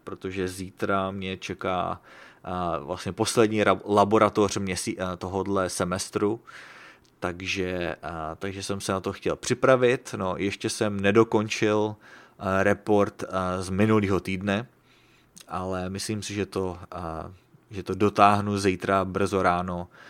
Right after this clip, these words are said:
a, ještě předtím, než se vypravím do školy.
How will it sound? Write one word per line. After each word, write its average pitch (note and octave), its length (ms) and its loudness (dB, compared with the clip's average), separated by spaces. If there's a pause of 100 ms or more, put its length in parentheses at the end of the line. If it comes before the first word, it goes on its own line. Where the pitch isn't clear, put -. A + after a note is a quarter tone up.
(420)
a, F2 200 -4
ještě F2+ 720 -4
předtím, F2+ 580 -4
než F2 140 -8
se F2 160 -2
vypravím F2 520 -4
do E2 100 -6
školy. - 360 -6